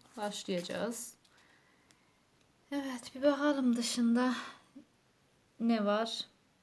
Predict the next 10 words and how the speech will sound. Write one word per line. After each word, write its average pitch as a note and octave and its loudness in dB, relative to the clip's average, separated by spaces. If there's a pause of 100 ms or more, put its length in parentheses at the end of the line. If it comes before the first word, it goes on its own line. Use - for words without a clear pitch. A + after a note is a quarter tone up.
(840)
Bir - -10
el - -2
işareti D4+ 6
gibi B3+ 4
gördüm A3 2
ben G#3+ -2
onu G#3 -2
size. G#3+ -6 (220)
Bir A3+ -4
dur. C4+ 0